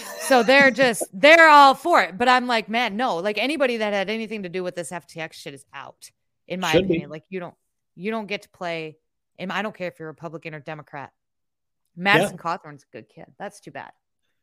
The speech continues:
Speaker 2: Did he not get
Speaker 1: Shoot.
Speaker 2: reelected?
Speaker 1: Uh, I don't know, did he? I don't think he did. No, Madison. Isn't he the,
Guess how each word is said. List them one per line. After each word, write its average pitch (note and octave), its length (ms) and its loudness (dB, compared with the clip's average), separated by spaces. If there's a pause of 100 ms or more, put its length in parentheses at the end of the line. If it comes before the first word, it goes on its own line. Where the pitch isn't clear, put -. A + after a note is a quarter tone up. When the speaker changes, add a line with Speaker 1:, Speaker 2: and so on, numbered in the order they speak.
(500)
Speaker 2:
Did A#2+ 100 -10
he C#3+ 100 -2
not D#3 160 -4
get D3 100 -4
Speaker 1:
Shoot. C#3+ 40 -4
Speaker 2:
reelected? D3+ 460 -6 (1000)
Speaker 1:
Uh, F3 200 -4
I F3+ 100 -6
don't F3+ 120 -8
know, G3 140 -10
did D3 180 -12
he? D#3+ 80 -16
I F#3+ 80 -6
don't B3 160 -12
think F#3+ 180 -18
he - 60 -18
did. - 260 -18 (720)
No, G3 380 -4 (120)
Madison. G3+ 600 -8 (340)
Isn't E4+ 260 0
he F4 280 -2
the, A#3+ 380 0